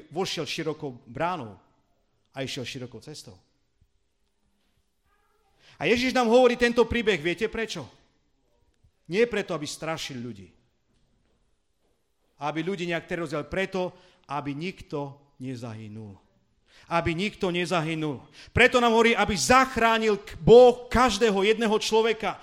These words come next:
z tej širokej cesty preč. Bohu záleží na každom jednom človeku.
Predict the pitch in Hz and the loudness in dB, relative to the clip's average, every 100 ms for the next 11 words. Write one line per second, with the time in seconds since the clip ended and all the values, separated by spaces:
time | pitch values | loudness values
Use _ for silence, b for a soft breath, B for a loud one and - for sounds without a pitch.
0 | B - 220 202 - 247 233 214 - 220 | B -4 -2 0 2 6 6 4 0 -2
1 | - - 247 240 - - - _ _ _ | -2 -6 -2 -2 -4 -10 -14 _ _ _
2 | _ B B B B 226 262 247 156 254 | _ B B B B 6 6 6 6 6
3 | 269 269 208 220 190 - - 185 269 - | 6 4 0 -4 -8 -12 -6 0 0 2
4 | 269 285 277 226 214 262 214 233 - 254 | 4 4 4 2 2 2 2 -2 0 0
5 | 269 262 | 2 0